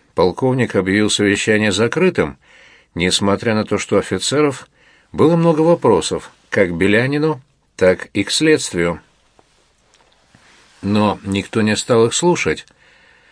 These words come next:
Войдя в свой кабинет, подполковник Белянин устало присел в кресло.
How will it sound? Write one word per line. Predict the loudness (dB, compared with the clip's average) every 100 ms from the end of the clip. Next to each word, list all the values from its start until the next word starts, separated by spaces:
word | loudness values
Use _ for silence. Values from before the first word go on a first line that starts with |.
| _ _ _ _ -6
Войдя | 0 2 2 0
в |
свой | 2 0
кабинет, | 2 2 2 2 0 -2 _ _ _ _
подполковник | -2 0 2 2 2 0 0 0
Белянин | 0 0 0 -2 -4 -12 _ _ -6
устало | -4 -2 2 2
присел | 2 0 0 0
в | -2
кресло. | 0 0 0 0 -4